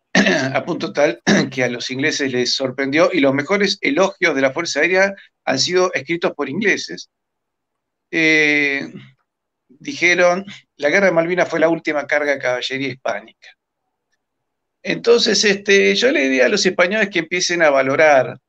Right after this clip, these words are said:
eso, de, eh, eh, porque fueron hijos de España los que lucharon. Algunos tenían el apellido español, otros no. Hubo pilotos muy destacados con apellido italiano,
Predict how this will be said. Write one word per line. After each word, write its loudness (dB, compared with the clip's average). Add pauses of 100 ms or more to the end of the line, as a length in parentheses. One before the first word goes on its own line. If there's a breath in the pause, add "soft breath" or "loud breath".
(480)
eso, -4
de, 2
eh, -2
eh, -16
porque -6 (340)
fueron 0
hijos 0
de 2
España 0
los -8
que -6
lucharon. -8 (680)
Algunos 2
tenían 4
el 4
apellido 0
español, 2
otros -4
no. 2
Hubo -2
pilotos -4
muy -4
destacados 0
con -2
apellido -2
italiano, 0